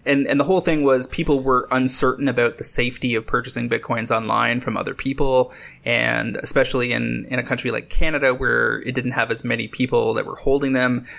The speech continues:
the liquidity of Bitcoin was more suspect. And so these, uh, A T Ms could be pre-stocked with Bitcoin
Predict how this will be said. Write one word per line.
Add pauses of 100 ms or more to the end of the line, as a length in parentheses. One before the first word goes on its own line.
the
liquidity
of
Bitcoin
was
more
suspect. (300)
And
so (120)
these, (100)
uh,
A
T
Ms (200)
could
be
pre-stocked
with
Bitcoin